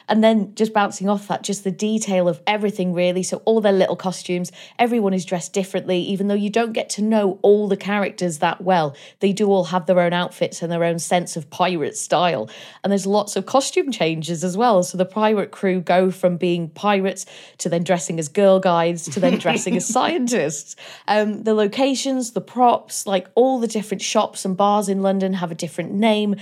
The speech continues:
Speaker 1: and are also unique in their appearance. And it's all just so impressive. And I think it just really blew my mind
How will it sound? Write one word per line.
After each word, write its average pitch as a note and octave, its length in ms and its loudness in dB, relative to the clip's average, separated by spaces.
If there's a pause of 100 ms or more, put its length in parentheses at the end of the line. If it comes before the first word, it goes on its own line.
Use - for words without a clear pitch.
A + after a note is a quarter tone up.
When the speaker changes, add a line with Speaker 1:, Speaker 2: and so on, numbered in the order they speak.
(140)
Speaker 1:
and F#3 140 -4
are - 60 -4
also F#3 380 0
unique F#3+ 640 0
in F3 60 -4
their E3+ 100 -2
appearance. G3 560 0 (380)
And G#3+ 80 0
it's A#3+ 120 -4
all A#3+ 140 0
just A3+ 180 -4
so A#3+ 120 0
impressive. A#3 520 0
And - 140 -4
I G3+ 80 -2
think A3+ 360 -2
it A3+ 100 -2
just G#3 260 -6
really A#3+ 320 0
blew A3 280 2
my G3+ 120 2
mind E3 540 -2